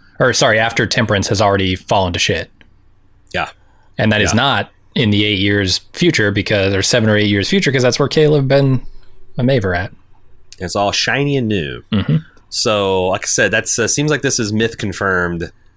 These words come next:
Speaker 2: and, uh, we can, uh, now have a thought. I wonder how long the show will take to spool this out.
Speaker 1: Oh God, yeah.
Speaker 2: 'Cause they got, here's the thing. I,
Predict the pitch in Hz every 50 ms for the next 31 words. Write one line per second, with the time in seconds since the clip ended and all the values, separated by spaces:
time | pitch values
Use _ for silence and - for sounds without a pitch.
0 | - _ _ - 92 92 95 92 90 90 90 90 90 87 87 87 85 90 87 87
1 | 87 87 87 82 87 95 - - 98 92 92 90 82 92 92 87 78 76 85 73
2 | 85 87 87 85 85 82 73 80 95 101 98 95 98 92 87 - - - 98 98
3 | 107 120 151 190 220 208 156 165 160 147 127 117 113 113 113 113 113 110 110 107
4 | 104 95 101 90 - - 113 101 98 95 92 87 82 80 78 78 - - - 104
5 | 98 87 - - 104 90 85 80 - - - 95 87 - - - 92 80 78 73
6 | 73 69 - 73 65 62 62 60 - - - - - _ _ - 147 127 120 107
7 | 92 87 95 90 90 90 87 87 80 - - - - 110 107 104 101 98 92 -
8 | - - - - - - - - - - - - - _ - - - - - -
9 | - - - - - - - - 254 254 262 269 220 277 277 277 214 196 214 247
10 | 285 277 214 190 - - 123 113 117 113 113 117 - 127 143